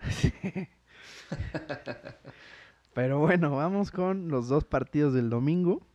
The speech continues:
Speaker 1: Eh, el primero es a las dos cinco.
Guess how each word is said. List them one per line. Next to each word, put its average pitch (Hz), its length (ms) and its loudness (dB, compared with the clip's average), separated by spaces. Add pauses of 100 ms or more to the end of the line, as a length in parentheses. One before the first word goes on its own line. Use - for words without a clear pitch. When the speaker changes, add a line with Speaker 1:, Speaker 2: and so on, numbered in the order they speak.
(540)
Speaker 1:
Eh, 113 540 -4 (640)
el 127 160 -2
primero 156 440 2
es 160 200 2
a 143 60 2
las 117 340 0
dos 135 260 6
cinco. 185 600 -6